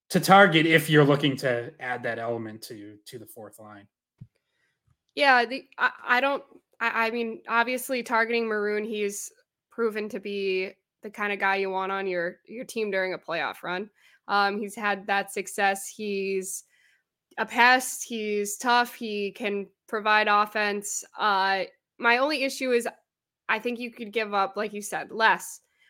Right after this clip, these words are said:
Speaker 2: I don't think this is, like, a, a trade that you would wanna move one of your goalies for.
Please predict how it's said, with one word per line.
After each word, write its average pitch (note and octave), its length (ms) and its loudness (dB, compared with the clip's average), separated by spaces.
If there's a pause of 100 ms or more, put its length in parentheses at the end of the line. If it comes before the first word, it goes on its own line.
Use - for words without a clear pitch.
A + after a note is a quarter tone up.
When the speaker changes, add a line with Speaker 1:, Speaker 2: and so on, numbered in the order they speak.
(160)
Speaker 2:
I - 60 -10
don't A3 220 -6
think A3+ 360 -2 (160)
this G#3+ 200 -8
is, G#3+ 140 -6
like, G#3 200 -2
a, F3+ 260 -2 (300)
a G3+ 100 -8
trade G3+ 460 -2
that F#3 360 -2 (680)
you G#3 220 -8
would G3+ 120 0
wanna G3 220 -2
move G3 220 -2
one G3 100 -2
of F#3+ 60 -2
your F3+ 160 -2
goalies F3 300 -4
for. G#3+ 460 -2